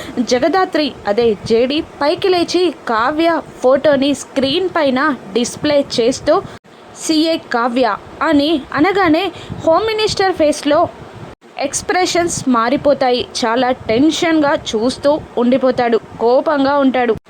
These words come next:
అతని ఎక్స్‌ప్రెషన్స్‌ని జేడీ, కేడీ కూడా గమనిస్తూనే ఉంటారు. ఇక జేడీ సీఏ కావ్య గురించి ఎక్స్‌ప్లెయిన్ చేయడం స్టార్ట్ చేస్తుంది. ఒక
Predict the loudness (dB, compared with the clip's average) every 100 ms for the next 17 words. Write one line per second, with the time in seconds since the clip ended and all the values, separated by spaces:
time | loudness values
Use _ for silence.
0 | -6 -4 -2 0 0 0 -4 -4 0 0
1 | 2 0 -2 -4 -2 -4 -6 0 2 2
2 | 0 -2 -2 -2 0 0 2 -2 -6 -4
3 | -2 2 2 2 2 2 4 2 2 0
4 | -2 -6 -20 -20 -10 -8 0 2 2 2
5 | 0 2 0 -2 -2 -2 -2 -4 -8 -4
6 | 0 0 -2 -2 -2 0 0 0 -2 -2
7 | -2 -2 -6 -20 _ -6 -6 -6 -2 0
8 | 2 2 2 2 -2 -4 -4 -2 -2 0
9 | -2 0 0 0 -4 -2 -2 0